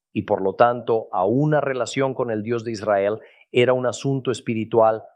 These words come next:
mucho más que un asunto físico.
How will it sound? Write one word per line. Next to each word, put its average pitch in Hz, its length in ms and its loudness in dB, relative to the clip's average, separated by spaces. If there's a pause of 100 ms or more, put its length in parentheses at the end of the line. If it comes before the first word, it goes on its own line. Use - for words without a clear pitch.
(140)
mucho 170 680 4
más 139 440 -2
que 127 120 -4
un 123 160 -4
asunto 110 480 -4
físico. - 760 -12